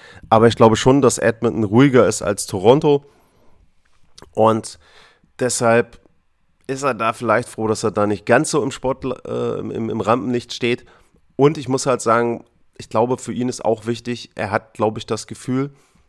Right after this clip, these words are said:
dass er gewünscht ist, dass man in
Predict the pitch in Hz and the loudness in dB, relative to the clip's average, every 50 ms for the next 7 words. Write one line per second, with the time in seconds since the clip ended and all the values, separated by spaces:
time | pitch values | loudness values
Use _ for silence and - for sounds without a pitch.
0 | _ _ _ _ - 113 117 - - - 110 117 113 113 113 104 110 104 101 127 | _ _ _ _ -6 -6 -4 -6 -6 -4 -2 -2 0 -2 -2 -4 -6 -4 -2 -2
1 | 156 160 - - - - 101 92 - - 101 98 - - 110 107 104 107 107 101 | -2 -2 -4 -8 -12 -12 -12 -12 -8 -6 -6 -6 -6 -4 -4 -2 -2 -4 -4 -8
2 | - - - 104 95 98 98 98 95 | -10 -8 -6 -6 -4 -4 -6 -8 -10